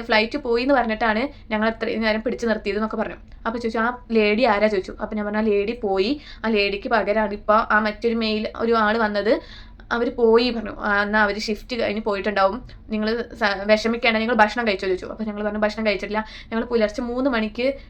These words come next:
എഴുന്നേറ്റ് ഇതൊക്കെ കണ്ടതാ, പക്ഷേ ഞങ്ങൾക്ക് ഭക്ഷണം ഒന്നും കഴിക്കാൻ പറ്റില്ല." അപ്പോൾ മുതൽ ഞങ്ങളുടെ വയറ്റിലുള്ളത് ഒരു ഗ്ലാസ് ഫ്രൂട്ട്, ഏ, ഒരു ഫ്രൂട്ടീൻ്റെ ഒരു ഇത്ര പോകുന്ന ഒരു പത്ത് രൂപേൻ്റെ സംഭവം അല്ലേ,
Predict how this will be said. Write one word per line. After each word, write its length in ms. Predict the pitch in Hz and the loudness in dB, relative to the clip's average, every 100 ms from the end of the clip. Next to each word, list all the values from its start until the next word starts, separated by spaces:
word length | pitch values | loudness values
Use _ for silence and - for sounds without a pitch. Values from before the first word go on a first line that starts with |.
| - | -4
എഴുന്നേറ്റ് 380 | 220 214 214 233 | -2 -2 -2 -4
ഇതൊക്കെ 220 | 233 - | -6 -4
കണ്ടതാ, 300 | 247 214 226 | -4 0 0
പക്ഷേ 220 | 226 226 247 | 0 -4 -6
ഞങ്ങൾക്ക് 260 | 233 220 | -6 0
ഭക്ഷണം 280 | 226 226 254 | 2 2 -2
ഒന്നും 120 | 247 | -4
കഴിക്കാൻ 220 | 254 226 233 | -2 -2 -2
പറ്റില്ല." 220 | 220 214 | -2 -2
അപ്പോൾ 160 | 247 285 | 2 2
മുതൽ 180 | 247 262 | 0 -2
ഞങ്ങളുടെ 280 | 240 254 277 | -2 0 2
വയറ്റിലുള്ളത് 540 | 233 254 262 233 247 - - - - | 0 0 -2 2 4 2 -2 -16 -2
ഒരു 140 | 233 | 0
ഗ്ലാസ് 360 | 294 269 233 285 | 2 4 4 2
ഫ്രൂട്ട്, 320 | 277 226 214 - - 220 | 0 -2 -4 -10 -4 0
ഏ, 60 | 208 208 | 0 0
ഒരു 200 | 233 262 302 302 - 226 - - | -2 0 -2 -4 -12 -18 -16 -8
ഫ്രൂട്ടീൻ്റെ 520 | 269 277 - 269 277 | -4 -2 -2 -2 0
ഒരു 120 | 285 285 | 2 0
ഇത്ര 180 | 285 | 0
പോകുന്ന 200 | 285 277 | 0 0
ഒരു 100 | 277 - | -2 -4
പത്ത് 160 | 277 | -4
രൂപേൻ്റെ 280 | 269 262 262 | -2 -2 -2
സംഭവം 160 | 254 202 | -2 -2
അല്ലേ, 120 | 196 | -2